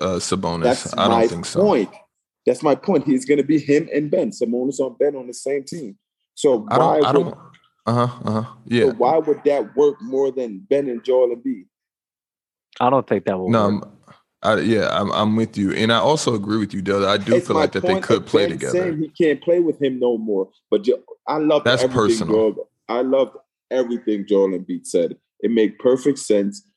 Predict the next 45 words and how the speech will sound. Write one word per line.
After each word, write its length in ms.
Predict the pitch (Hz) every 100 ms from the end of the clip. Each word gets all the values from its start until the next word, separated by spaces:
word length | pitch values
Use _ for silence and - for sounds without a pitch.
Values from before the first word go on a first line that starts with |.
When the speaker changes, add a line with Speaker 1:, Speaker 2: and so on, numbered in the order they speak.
| -
Speaker 2:
You 140 | 110
were 180 | 127 127
right. 300 | 110 104 101
You 60 | 101
sound 300 | 101 120 123
like 140 | 95 -
you're 80 | 113
fed 320 | - 127 127
up 160 | 127
with 100 | 113 107
everything 360 | 104 104 101
that's 160 | 101 101
going 280 | 98 101 98
on. 240 | 95 95 _ _
So 180 | - 104
it's 140 | 104
like, 160 | 98 92 -
"Oh, 260 | 104 110
all 220 | 110 107 101
right, 80 | 98 -
cool." 180 | 117 92
Like, 200 | 98 - _ -
bro, 240 | 127 120
we 280 | 90 92 113 104
literally 300 | 120 135 123
Speaker 1:
Wait, 160 | 127
Speaker 2:
did 60 | 110
Speaker 1:
but 80 | 123
he 60 | 165
says 240 | 185 170
Speaker 2:
everything 40 |
Speaker 1:
the 60 | 139
Speaker 2:
for 60 | 110 110
you. 40 |
Speaker 1:
reason 220 | 127 123
why 120 | 117
we 200 | 117 113
signed 540 | 110 - 110 110 107 -
Al 340 | - 104 101 -
is 200 | 90 -
him. 360 | 107 90 71 - _ _ -
Who 140 | 165
wasn't 340 | 190 180 156
signing 480 | - - 123 120 98
Al? 360 | 92 104 67